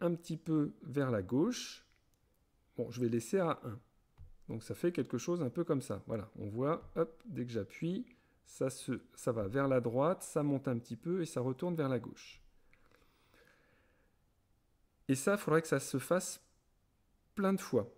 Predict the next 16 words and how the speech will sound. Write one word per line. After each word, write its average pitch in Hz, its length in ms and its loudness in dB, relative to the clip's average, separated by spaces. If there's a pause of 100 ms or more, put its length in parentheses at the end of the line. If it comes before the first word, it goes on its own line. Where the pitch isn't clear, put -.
(140)
Donc 107 180 -8
pour - 220 -4
que - 40 -12
ça 170 120 4
se - 100 -4
fasse 139 180 0
plein 110 180 0
de 101 80 -4
fois, 202 280 2
je 185 140 -2
vais 151 120 8
aller 147 460 4
dans 127 160 4
les 123 140 4
commandes 110 480 0
orange 151 600 0